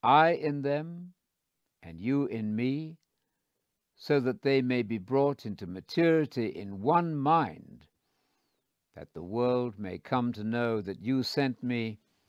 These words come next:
and that you loved them just as you loved me. Father, it is my desire that those you have given me be with me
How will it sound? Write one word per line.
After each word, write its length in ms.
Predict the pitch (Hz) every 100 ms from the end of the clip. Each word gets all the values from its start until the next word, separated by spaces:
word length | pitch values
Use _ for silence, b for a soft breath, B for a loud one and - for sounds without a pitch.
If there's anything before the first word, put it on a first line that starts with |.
| _ _ _ _ _ _ -
and 160 | 104
that 220 | 98 95 -
you 100 | 95
loved 460 | 98 117 104 98
them 420 | 95 110 107 101 98 _ _ _ _
just 460 | - 104 95 - -
as 220 | 90 85
you 140 | 90 90
loved 320 | 87 85 85
me. 400 | 107 113 76 - _ _ _ _ _ _ _ _
Father, 560 | 180 196 180 175 165 -
it 160 | 131
is 160 | 135 104
my 180 | 117 113
desire 680 | 98 95 143 170 170 165
that 300 | 135 120 95
those 480 | 113 151 165 160 -
you 140 | 120
have 260 | 107 104 95
given 420 | 139 151 139 127 135
me 420 | 165 202 202 208 _ _ _ _ _
be 240 | 143 160 151
with 360 | 139 214 190
me 540 | 131 120 117 127 135